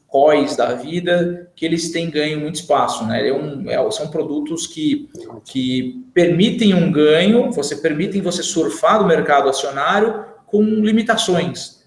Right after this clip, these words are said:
né? Paga-se um prêmio, paga-se alguma coisa por uma proteção. Acho que isso é nada mais do que um seguro de carro, né? Você compra um carro pra fazer um usufruto dele,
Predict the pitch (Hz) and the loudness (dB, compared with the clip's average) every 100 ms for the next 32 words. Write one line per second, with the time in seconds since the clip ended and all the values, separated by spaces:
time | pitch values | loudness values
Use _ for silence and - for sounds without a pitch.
0 | _ 120 - - 185 190 - 170 156 - | _ -12 -6 -4 -2 -2 -4 -6 -10 -8
1 | 170 180 160 - 160 170 160 - 143 147 | -4 -2 -4 -2 0 2 0 0 0 0
2 | 185 156 165 190 190 - 170 170 175 180 | -4 -4 0 2 0 -2 -8 -10 -6 -6
3 | - 196 196 156 - - _ _ _ - | -6 -6 -4 -4 -6 -8 _ _ _ -12
4 | - 262 208 226 240 185 190 220 202 - | -4 0 2 4 4 4 2 2 0 -4
5 | 185 - 202 208 208 208 214 202 208 208 | -10 -6 0 4 4 2 0 0 0 0
6 | - 190 165 120 117 - _ _ _ 143 | 0 0 0 -2 -8 -16 _ _ _ -4
7 | 147 127 147 139 160 156 156 156 170 208 | -4 -4 -8 -6 -6 -6 -10 -4 -2 0
8 | 175 147 156 160 143 147 151 147 139 135 | -2 -2 -2 0 0 0 -6 -8 -10 -12
9 | 139 143 143 202 208 226 - - - | -12 -8 -6 2 4 6 4 -2 -10